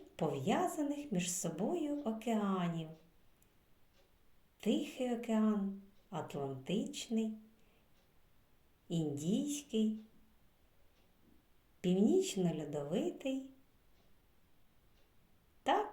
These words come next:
Південний. Людям відомо про те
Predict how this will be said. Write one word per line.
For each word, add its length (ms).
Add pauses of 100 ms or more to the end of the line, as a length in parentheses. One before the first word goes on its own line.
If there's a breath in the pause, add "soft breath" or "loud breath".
(100)
Південний. 1160 (1080)
Людям 440
відомо 440
про 220
те 320